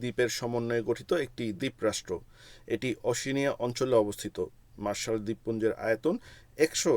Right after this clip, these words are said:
একাশি বর্গ কিলোমিটার। দেশটির রাজধানীর নাম মাজুরো।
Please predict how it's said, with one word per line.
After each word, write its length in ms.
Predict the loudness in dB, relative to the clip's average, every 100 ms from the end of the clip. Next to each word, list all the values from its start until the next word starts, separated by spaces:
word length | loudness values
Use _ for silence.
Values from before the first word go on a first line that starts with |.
| 2
একাশি 440 | -2 -2 -2 -2
বর্গ 240 | 4 4 4
কিলোমিটার। 480 | -2 -2 -2 -2 -6 -6 -20 -20 -20 -6
দেশটির 340 | -4 -2 0 2
রাজধানীর 340 | 2 0 -4
নাম 220 | 0 0 0 -2 0
মাজুরো। 440 | 0 0 -2 -2